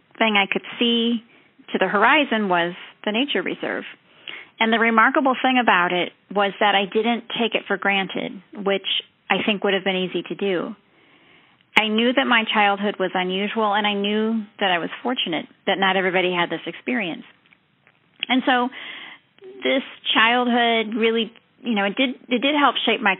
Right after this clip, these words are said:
career, in that I felt like others should have same kinds of opportunities to experience nature as I did. But there are other layers of experience here that I thought about later in life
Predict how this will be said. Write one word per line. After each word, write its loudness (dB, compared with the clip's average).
career, 2
in -2
that 2
I 0
felt 2
like 0
others 0
should -4
have 2
same -2
kinds -2
of -4
opportunities -2
to -4
experience -4
nature -2
as -4
I 2
did. -6
But 2
there 4
are 4
other 4
layers 2
of 0
experience 2
here 2
that 4
I 4
thought 6
about 2
later 2
in -2
life 2